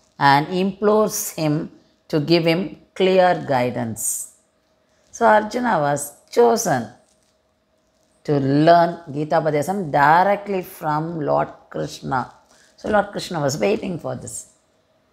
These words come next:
time. Now the time has ripened. Now Lord Krishna will be teaching him. So, this is what happens in our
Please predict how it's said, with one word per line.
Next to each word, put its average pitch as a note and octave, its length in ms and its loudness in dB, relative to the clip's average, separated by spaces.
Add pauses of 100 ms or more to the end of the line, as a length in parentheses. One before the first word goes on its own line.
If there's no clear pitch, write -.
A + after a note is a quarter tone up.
(360)
time. D3 360 0 (420)
Now C#3+ 220 -2
the D#3+ 120 0
time C#3+ 380 -6
has C3+ 340 -8 (1900)
ripened. B2 500 0 (800)
Now A4+ 200 -12
Lord C#3+ 280 0 (960)
Krishna C#3 440 -2
will C#3 140 -4
be G#3 300 -8 (200)
teaching B2 440 -8
him. C#3+ 420 -6 (400)
So, - 120 -18
this F#3 220 -2
is A3 100 0
what G3+ 180 2
happens C#3 640 -4
in B2 140 -10
our C3+ 280 -8